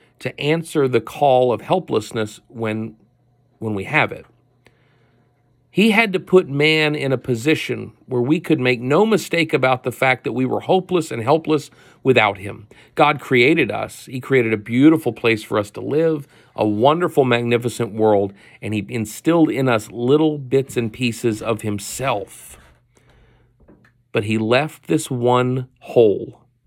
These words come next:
He left this one gap,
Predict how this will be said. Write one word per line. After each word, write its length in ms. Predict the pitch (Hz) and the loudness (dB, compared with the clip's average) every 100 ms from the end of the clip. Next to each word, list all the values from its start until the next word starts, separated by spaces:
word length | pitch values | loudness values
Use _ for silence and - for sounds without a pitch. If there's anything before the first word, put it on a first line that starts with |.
| _ _ - - _ | _ _ -20 -20 _
He 200 | _ - | _ -4
left 420 | 120 120 135 143 - | 2 4 2 0 -2
this 260 | 151 139 | 0 0
one 340 | 131 120 120 113 | 2 2 2 0
gap, 520 | 113 101 107 - | -2 -2 -8 -14